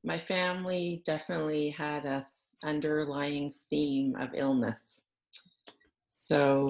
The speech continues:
um, there was always that sort of in the background haunting us.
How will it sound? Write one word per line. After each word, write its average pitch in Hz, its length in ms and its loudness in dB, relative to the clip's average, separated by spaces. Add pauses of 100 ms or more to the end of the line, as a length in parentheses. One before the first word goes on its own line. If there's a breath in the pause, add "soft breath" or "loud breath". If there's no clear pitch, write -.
(100)
um, 135 580 4 (460)
there 147 240 8
was 143 220 4
always 147 480 6
that 131 340 4
sort 131 240 2
of 127 160 -2 (380)
in 139 200 6
the 135 80 4
background 117 720 0
haunting 131 400 -4
us. - 320 -18